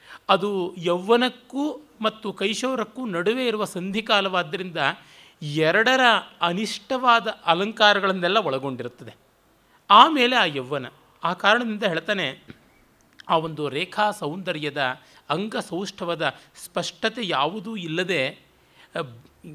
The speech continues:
ಗೆರೆಗಳ ಮತ್ತು ಬಣ್ಣಗಳ ಬೆಡಗಿಲ್ಲದ ಚಿತ್ರದಂತೆ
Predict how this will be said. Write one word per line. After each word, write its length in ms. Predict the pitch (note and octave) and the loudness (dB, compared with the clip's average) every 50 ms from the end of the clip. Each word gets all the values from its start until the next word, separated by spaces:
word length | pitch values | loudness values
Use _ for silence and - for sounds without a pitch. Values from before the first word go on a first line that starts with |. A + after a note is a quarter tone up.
| C3+ A#2+ | -10 -2
ಗೆರೆಗಳ 400 | B2+ D#3+ F3 G3+ G#3+ F3+ F#3+ F3 D#3+ D3 C#3+ C#3 - - - | 0 2 2 2 2 2 0 0 0 0 -2 -4 -8 -10 -10
ಮತ್ತು 240 | F#3 F3+ F3 - E3+ | -10 -10 -8 -8 -12
ಬಣ್ಣಗಳ 540 | C3+ A#2 C3 D3 D#3 F#3 G3+ F#3+ F3+ F3 D#3+ | -4 -2 0 0 2 0 0 0 0 0 -2
ಬೆಡಗಿಲ್ಲದ 640 | C#3 B2 C3+ C3+ D#3 D#3+ F3 G3 F#3+ G3 G3 E3 F3+ | -2 -2 -2 -2 0 0 0 -2 -2 -2 -4 -6 -6
ಚಿತ್ರದಂತೆ 800 | E3+ - - D3+ - - G#3 G3+ F3+ F#3+ F3+ E3+ D#3+ - F3+ D#3 | -8 -10 -14 -18 -8 -4 -4 -2 -2 -2 -4 -6 -4 -2 0 0